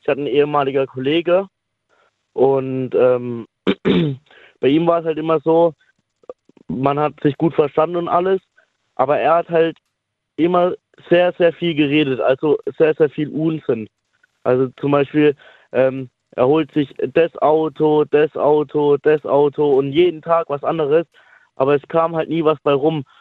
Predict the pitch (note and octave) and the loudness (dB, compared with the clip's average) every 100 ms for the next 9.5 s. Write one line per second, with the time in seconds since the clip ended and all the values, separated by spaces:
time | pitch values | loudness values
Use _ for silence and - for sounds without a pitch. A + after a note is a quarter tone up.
0 | _ - C3 C3+ D#3+ D3+ D3 D#3 - D3+ | _ -10 -6 -2 -2 -2 -4 -4 -4 -8
1 | D3+ C#3 D3 C#3 C3+ C#3+ C#3 C#3+ - D3+ | -8 -4 -2 0 2 0 -2 -8 -2 0
2 | D#3+ C3 C#3 C#3+ - _ _ _ C3+ C#3 | 0 -2 0 -2 -2 _ _ _ -2 0
3 | F3 F#3+ F3 F3+ F3 E3 E3 - F3+ F#3 | -2 -2 -6 -2 0 0 -2 0 -2 -2
4 | - D3+ D3+ F3 C#3+ C#3+ D3 D3+ D3+ C#3+ | -4 -2 0 0 0 2 2 0 -2 -4
5 | _ _ _ _ _ - G3 G3+ - A#3 | _ _ _ _ _ -6 -4 -2 0 0
6 | A3 F#3+ E3 D3+ D#3+ C#3+ D3+ - - - | -2 -2 0 2 0 0 -2 -4 -14 -18
7 | - D3 D3+ - _ _ _ _ - D3 | -4 -2 -2 -6 _ _ _ _ -4 -4
8 | C3 - - E3+ F3+ F3 D3 F#3 F3+ - | -4 -8 -4 0 0 -2 -2 -2 -2 0
9 | F3 - C#3+ C3+ C#3+ | 0 2 2 2 0